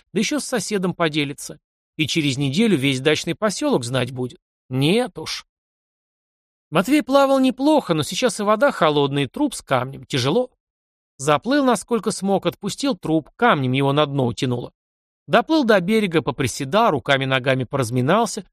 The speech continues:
стараясь немного согреться. Подосадовал на себя, что полотенце не взял. Чем сейчас вытираться? Передохнул, взял второго мертвеца на буксир.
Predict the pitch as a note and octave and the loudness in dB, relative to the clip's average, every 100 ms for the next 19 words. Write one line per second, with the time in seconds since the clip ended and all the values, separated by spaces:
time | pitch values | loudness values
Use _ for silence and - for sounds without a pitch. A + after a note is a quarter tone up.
0 | _ _ - - C#3 C3+ A3 - D#3+ C3+ | _ _ -18 -2 0 2 0 -2 -4 0
1 | C3+ B2+ - D3 C3 C3+ - D3+ _ _ | 0 -2 -2 -2 -2 -4 -10 -14 _ _
2 | _ _ _ _ - D4+ C4+ G3 F3 F#3 | _ _ _ _ -6 2 2 2 0 0
3 | E3+ D#3+ D#3 D#3+ D3 C3+ C#3+ - C#3 C3+ | 2 0 -2 0 -2 -2 -6 -2 -2 0
4 | C#3 C3 - C#3 A#2+ C3 B2 _ _ - | -2 -4 -6 -6 -2 -2 -2 _ _ -2
5 | D4 E3 - - C3 C3+ B2+ B2+ - C#3 | -2 -2 -6 -6 -6 -2 0 -2 -8 -16
6 | _ _ _ _ _ _ _ _ - D3+ | _ _ _ _ _ _ _ _ -4 -2
7 | C#3+ C#3+ - G3+ A#3+ B2+ C#3 C3+ - C3+ | 2 2 2 0 0 0 0 0 0 2
8 | F3 E3+ B2 C3 A#2+ C#3 C3 B2 C#3+ - | 4 2 -2 -4 -6 -4 -2 -2 -6 -8
9 | C3 B2+ | -10 -12